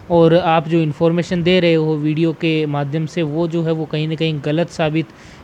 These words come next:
अ, उस भाई के एरिया के हिसाब से, मेरे हिसाब से हो रही होगी। लेकिन यहाँ पे मैं आपको सबसे पहले प्रूफ दिखा देता हूँ, उसके बाद में हम बात करते हैं कि आज शाम के समय और रात के समय जो बारिश है वो किन किन ज़िलों के अंदर हो सकती है।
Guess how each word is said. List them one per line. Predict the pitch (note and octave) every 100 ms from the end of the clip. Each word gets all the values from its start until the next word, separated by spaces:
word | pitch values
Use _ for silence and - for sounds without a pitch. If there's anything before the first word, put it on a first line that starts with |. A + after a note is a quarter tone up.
| -
अ, | D#3+ D#3
उस | F3 -
भाई | D3 D3
के | D#3+ F3
एरिया | E3+ E3+ F3+ F#3+
के | F#3+ F#3
हिसाब | E3 - D#3+
से, | C#3+ F3+
मेरे | E3 E3
हिसाब | D#3+ E3 D3+
से | F3+
हो | D#3+ D#3+
रही | E3
होगी। | E3+ D#3+ D#3+ F#3 - - -
लेकिन | E3+ E3 F3
यहाँ | E3 E3 F#3
पे | F#3+
मैं | F#3
आपको | E3+ -
सबसे | E3+ E3 -
पहले | G3 F#3 F#3
प्रूफ | - F3+ G3 F#3
दिखा | F3+ F3+ F3
देता | F3 F3+
हूँ, | F3 G3
उसके | F#3+ - G#3+
बाद | F#3 E3+ D#3+
में |
हम | E3+ E3+
बात | D#3 D#3+
करते | D#3+ D3+ E3+
हैं | E3+
कि | D#3
आज | D#3+ D#3
शाम | C#3 D#3+ D#3+
के | D3+ E3
समय | - D#3+ F#3 - - - -
और | F3 D3+
रात | D#3+ E3+
के | G3
समय | - F3 E3
जो | D#3+
बारिश | D3+ D3+ D3+ -
है | E3+
वो | D#3 E3+ E3+ D#3+
किन | F#3 E3
किन | F#3
ज़िलों | D#3 D#3+ D#3+
के | E3+
अंदर | D#3+
हो | D#3 D3+
सकती | D#3+ D3+ F3+
है। | E3 F3+